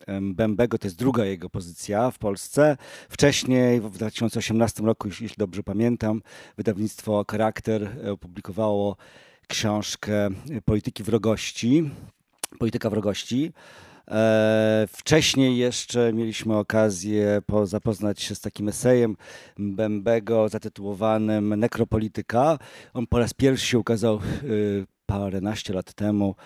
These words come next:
na takiej stronie prowadzonej przez Ewę Harkiewicz, a później wszedł w, w skład tego tomu, e, zatytułowanego Polityka Wrogości w tłumaczeniu,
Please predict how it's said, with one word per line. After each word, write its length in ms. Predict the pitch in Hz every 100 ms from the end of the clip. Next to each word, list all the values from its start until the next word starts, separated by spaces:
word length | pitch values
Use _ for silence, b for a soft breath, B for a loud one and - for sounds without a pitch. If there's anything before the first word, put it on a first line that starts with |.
| B B -
na 60 |
takiej 220 | 101 - 101
stronie 360 | - 110 107
prowadzonej 420 | 101 101 101 101
przez 200 | 104 101 -
Ewę 200 | 117 107
Harkiewicz, 800 | 104 92 98 92 104 143 - - B B B B _
a 260 | 110 123 135 -
później 1080 | 107 120 - 120 117 117 113 113 113 107
wszedł 500 | - 85 - 107 - 101
w, 220 | 87 113 104 104 101 101
w 60 | -
skład 380 | - 113 107 -
tego 240 | 95 104
tomu, 540 | - 107 107 107 101 - B B B
e, 300 | 104 104 107
zatytułowanego 1300 | 107 104 101 104 95 104 101 104 92 104 101 101 98 110 117
Polityka 360 | 104 104 - 107
Wrogości 840 | 95 90 110 - - 101 101 110
w 100 | 107
tłumaczeniu, 840 | - 104 104 - 107 104 104 95